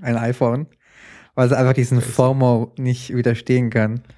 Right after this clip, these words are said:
Speaker 2: Also einfach ein großes Affiliate-Marketing-Programm. <laughs>
Speaker 1: Ja, ja,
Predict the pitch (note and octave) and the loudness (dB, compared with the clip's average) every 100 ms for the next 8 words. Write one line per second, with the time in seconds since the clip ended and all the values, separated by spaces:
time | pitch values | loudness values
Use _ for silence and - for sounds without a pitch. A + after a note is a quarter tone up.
0 | _ _ - G#2+ G2+ G#2+ G#2+ G#2 G#2+ G#2+ | _ _ -6 -2 0 0 -2 2 0 0
1 | G2+ G2+ - G#2 G2 F#2+ - - - - | -2 -2 -2 0 0 0 -6 -14 -16 -8
2 | F#2+ G2 G2+ - G2+ - - - G#2 - | -4 -4 -4 -2 -4 -2 -6 -2 -2 -2
3 | - - D3 - - A#2 G#2+ G#2 A2 G#2+ | -6 -8 -10 -12 -16 -14 -12 -8 -2 2
4 | G#2+ G#2+ - - G#2 G2 G2+ | 2 0 -4 -8 -2 0 -2